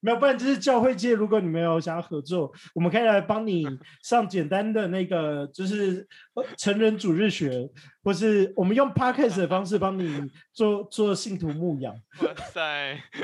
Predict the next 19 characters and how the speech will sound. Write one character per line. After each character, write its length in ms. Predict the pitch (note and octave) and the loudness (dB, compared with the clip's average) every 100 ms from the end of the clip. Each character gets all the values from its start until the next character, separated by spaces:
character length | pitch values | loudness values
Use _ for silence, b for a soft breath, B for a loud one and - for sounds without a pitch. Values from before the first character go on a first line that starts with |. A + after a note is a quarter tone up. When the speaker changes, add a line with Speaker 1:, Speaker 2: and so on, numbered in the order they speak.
| - | -10
Speaker 2:
<laughs> 880 | - G3 - - - - F#3+ - - _ _ _ _ | -6 -8 -8 -12 -12 -8 -10 -10 -14 _ _ _ _
Speaker 1:
欢 140 | B3 | 0
迎 160 | B3 G3 | 0 2
各 160 | A#3+ | 4
大 160 | A#3 A3+ | 6 4
教 220 | G#3 G3+ | 4 2
会 200 | G#3+ F#3 | 2 2
与 120 | E3 | 0
神 200 | B2 D#3+ | -2 -4
学 140 | E3 E3 | 0 2
院 180 | F3 | 2
与 80 | D3+ | 2
我 80 | D3+ | 0
们 140 | C3+ | 0
合 120 | B2+ B2 | -4 -2
作。 220 | D3 C#3 | 0 2
Speaker 2:
欸， 80 | - | 0
这 140 | B3 | -2
样， 160 | A#3+ | -8